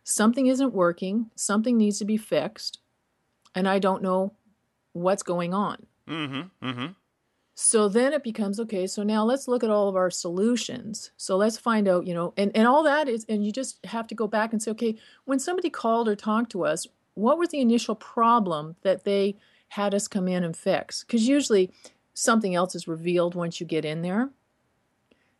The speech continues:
Speaker 1: And once you can figure out what the initial problem is and say, "Okay, so what are the solutions that we have?"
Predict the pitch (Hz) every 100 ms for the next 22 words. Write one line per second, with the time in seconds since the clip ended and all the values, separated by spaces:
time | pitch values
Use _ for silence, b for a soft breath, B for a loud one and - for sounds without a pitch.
0 | - 226 247 302 339 311 262 254 226 214
1 | 202 196 196 190 180 - 277 294 226 165
2 | 151 175 202 208 202 214 202 185 185 -
3 | 202 220 285 311 262 - 202 202 214 190
4 | 190 165 170 - - 196 180 156 -